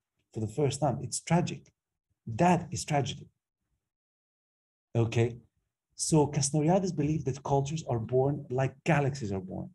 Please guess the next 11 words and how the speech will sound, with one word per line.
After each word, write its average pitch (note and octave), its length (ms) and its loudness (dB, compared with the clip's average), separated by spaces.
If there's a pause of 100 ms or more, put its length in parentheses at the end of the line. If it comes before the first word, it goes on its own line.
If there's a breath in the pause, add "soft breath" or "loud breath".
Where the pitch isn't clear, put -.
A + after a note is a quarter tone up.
like, A2 220 0
like A2 240 -4
in B2 120 0
a A2+ 40 0
big A#2+ 300 0
bang. G2 260 2 (1040)
You A2+ 140 0
know, F#2 260 0 (360 soft breath)
they A#2+ 160 2
go A#2+ 320 -2
out. C3 360 0